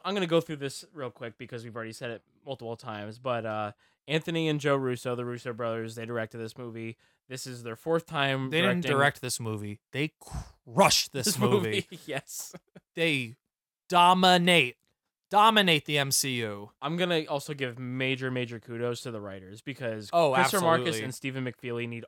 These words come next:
Speaker 1: all the credit as well.
Speaker 2: Yes.
Speaker 1: They wrote this.
Speaker 2: And they've been all working together for a while now on a
Speaker 1: Yeah.
Speaker 2: few different movies.
Speaker 1: Um,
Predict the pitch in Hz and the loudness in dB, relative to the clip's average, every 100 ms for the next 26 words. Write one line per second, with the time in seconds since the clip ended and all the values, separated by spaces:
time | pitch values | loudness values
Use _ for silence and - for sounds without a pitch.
0 | - 123 117 117 - 117 113 107 113 107 | -8 -6 -6 -8 -12 -10 -8 -10 -10 -6
1 | 113 117 139 131 95 - 131 135 131 143 | -4 -4 -2 -4 -2 -2 0 0 0 -6
2 | - - - 180 208 247 247 208 180 185 | -6 -14 -6 0 2 2 2 2 4 2
3 | 156 156 156 135 139 151 131 117 - 123 | 0 -2 -4 -6 -2 -2 -2 -4 -4 -6
4 | 110 113 135 127 117 110 110 110 127 113 | -4 -2 0 0 -2 -6 -6 -4 -4 -2
5 | - 135 117 110 113 113 113 - - | -2 -4 -6 -10 -8 -8 -8 -8 -10